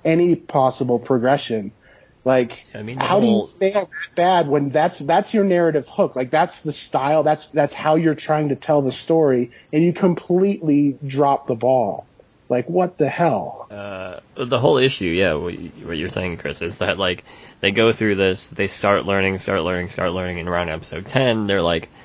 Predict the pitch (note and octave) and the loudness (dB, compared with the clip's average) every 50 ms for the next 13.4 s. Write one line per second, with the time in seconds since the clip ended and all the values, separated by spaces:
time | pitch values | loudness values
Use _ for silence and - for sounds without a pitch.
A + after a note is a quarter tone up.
0 | - - - _ _ - G#2 G#2 G#2 G#2+ G#2+ G#2+ B2+ B2+ C3 C3+ C#3+ D3+ D#3 - | -20 -20 -20 _ _ -4 0 4 4 4 4 2 0 -2 0 0 -2 -2 -4 -4
1 | - G3 B3+ A3+ F3 D#3+ D3+ - - - F#2 F#2 F2 E2+ E2+ E2+ E2+ E2+ E2+ D#2+ | -4 -4 -4 -4 -4 -6 -8 -4 -2 0 2 4 4 4 4 2 2 2 2 2
2 | D#2 D#2 - - E2+ D#2+ D#2 D2+ D2 D#2+ - - - - - - - - - - | 0 -2 -2 -2 -2 0 0 0 -2 -4 -6 -8 -16 -20 -20 -20 -20 -20 -20 -10
3 | - G2+ G#2+ A2+ A#2+ B2+ - - D3+ D#3 D#3+ F3 F3 F#3 F3+ - G3+ E3+ C#3+ G#2 | -4 0 2 4 4 4 2 2 0 0 0 2 0 0 0 -2 -2 -2 -2 0
4 | G2+ F2+ G2+ - - F#2+ F2+ F2 E2 D#2+ E2 G2+ G2 - - G2 G2 G2+ G2+ G#2 | -2 -2 -2 -2 -2 0 0 0 0 -2 -6 -8 -10 -10 -6 -4 -2 0 0 2
5 | G#2 G2+ G2+ G2 G2+ G2+ F#2+ E2+ - - - A#2+ - - A2+ A2 G#2 - G#2+ G#2 | 2 2 0 0 -2 -4 -6 -8 -12 -16 -16 -14 -6 -4 -2 -2 -2 -2 0 2
6 | G2 G2 G2 - - - - - - B2 A#2+ A#2+ A2+ A2 A2 A2+ G#2+ - - G#2 | 4 4 2 0 -2 -12 -12 -10 -6 -2 0 2 2 2 0 -2 -6 -4 -4 -4
7 | F#2+ F2+ F#2 F#2 F#2+ F#2 F#2 E2+ C#2+ - - _ _ - - - G2+ F2+ E2 D#2 | -2 -2 -2 -6 -6 -4 -4 -6 -6 -8 -10 _ _ -20 -14 -12 -8 -6 -6 -6
8 | E2 E2+ D#2+ E2+ F2+ F2+ F2+ F2+ E2+ D#2+ C#2+ D#2 D#2 D2 D2 D2 D2+ D2+ D#2+ E2 | -6 -6 -8 -6 -4 -2 -2 -2 -2 -2 -4 -4 -4 -4 -4 -4 -4 -4 -4 -4
9 | D#2+ D2+ F2 F2 F2 F2 F2+ F2 F#2+ F#2 F2+ F2 F2+ - - - - - - - | -2 -4 -4 -4 -4 -4 -4 -2 0 2 2 2 2 0 -4 -14 -16 -20 -20 -20
10 | - - - B2+ A2 A2+ A#2 A2+ A2 G#2+ G2+ G2 F#2 F2 F2+ F2+ - - F#2+ - | -14 -6 -2 -2 0 0 2 2 2 4 4 2 0 0 -2 -4 -4 -2 -2 -2
11 | G3 - - - E2+ D#2+ D#2 D#2 D2 C#2 C#2+ D2 B1+ B1 - - - - - A1+ | -2 -2 -4 -2 0 0 0 0 0 -2 -4 -4 -6 -6 -8 -8 -8 -8 -8 -8
12 | - - - - - - - - - - - - - - - - - C3+ - - | -8 -10 -12 -10 -4 -2 -2 -2 -2 -4 -8 -6 -4 -4 -2 2 2 4 4 6
13 | G#3+ E4+ - - G#4+ G#4+ - - | 4 2 2 2 0 0 0 0